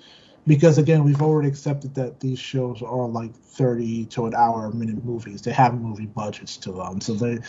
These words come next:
they're treated as such. They're just television shows. Um, so to, to just kinda squish them all together, I still think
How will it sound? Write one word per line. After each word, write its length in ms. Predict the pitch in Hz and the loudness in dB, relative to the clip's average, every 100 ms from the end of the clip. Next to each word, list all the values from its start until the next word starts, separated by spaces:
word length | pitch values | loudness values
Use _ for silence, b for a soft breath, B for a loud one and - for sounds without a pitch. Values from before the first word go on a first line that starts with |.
| B - | B 6
they're 140 | 165 | 6
treated 420 | 135 - 156 131 123 | 6 6 6 6 0
as 200 | 113 - | -4 -8
such. 540 | - 104 - - - B B B - | -6 -6 -8 -14 -18 B B B -2
They're 100 | 135 | 0
just 260 | 131 - | 0 -2
television 560 | - 127 117 107 - 104 | 0 2 0 -6 -6 -6
shows. 480 | - 135 - - - B B B B - | -6 -10 -12 -14 -20 B B B B -8
Um, 420 | 123 117 113 113 - | -4 -4 -6 -10 -10
so 260 | - 143 | 2 4
to, 340 | 139 151 143 139 - - | 4 4 4 2 -6 0
to 140 | 143 | 2
just 240 | 147 143 | 4 2
kinda 220 | - 151 139 | 4 4 4
squish 340 | - 156 143 | 4 0 4
them 120 | 139 | 6
all 120 | 139 | 6
together, 600 | 139 120 139 135 123 117 110 | 4 0 2 2 2 -4 -8
I 100 | 117 | -12
still 340 | - - 131 | -8 -2 -2
think 300 | - 139 | 0 -2